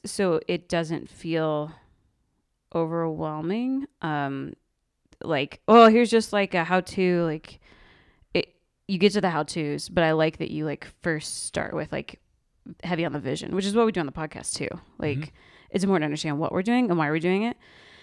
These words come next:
Speaker 1: and transform our own lives first before we try to, like, go off and, and save the world isn't quite the right word 'cause we don't need to do that.
Speaker 2: Yeah,
Speaker 1: It's not our job,
Speaker 2: it
Speaker 1: but
Speaker 2: gets, it gets really weird when you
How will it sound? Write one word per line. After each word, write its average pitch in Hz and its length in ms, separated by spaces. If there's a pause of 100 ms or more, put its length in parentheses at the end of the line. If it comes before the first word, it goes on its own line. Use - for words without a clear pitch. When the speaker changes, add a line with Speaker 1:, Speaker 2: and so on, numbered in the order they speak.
(480)
Speaker 1:
and 165 340
transform 170 340
our - 140
own 165 180
lives 143 240
first - 380
before 156 240
we 139 100
try 151 180
to, 123 60
like, 135 200
go 147 200
off 139 260
and, 156 260 (420)
and - 380 (920)
save 170 380
the 160 100
world 156 260
isn't 170 200
quite 180 240
the 185 80
right 185 180
word 185 300 (280)
'cause - 160
we 170 80
don't 160 120
need 151 160
to - 80
do 143 180
that. 151 300 (240)
Speaker 2:
Yeah, 190 320
Speaker 1:
It's 156 100
not 165 100
our 156 80
job, 160 360
Speaker 2:
it - 40
Speaker 1:
but 180 160
Speaker 2:
gets, 196 220
it 170 140
gets 185 240
really 180 180
weird 151 320
when 131 200
you 123 440